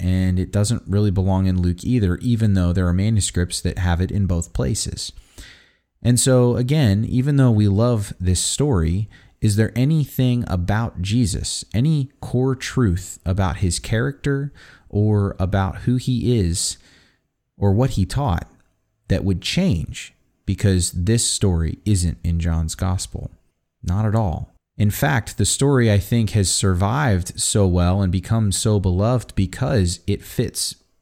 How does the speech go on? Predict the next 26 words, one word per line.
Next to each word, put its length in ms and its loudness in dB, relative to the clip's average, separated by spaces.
exactly 800 -2
with 260 -2
the 80 -2
character 540 0
of 220 -4
Jesus 500 -4
that 180 -2
we 120 0
see 320 -2
in 200 -2
the 80 0
Gospels. 680 -6
So 160 2
whether 280 4
it's 160 2
original 680 2
or 160 0
not, 580 0
really 360 4
for 200 -2
most 440 0
scholars 380 0
doesn't 340 2
make 200 0
a 40 2
difference. 640 -2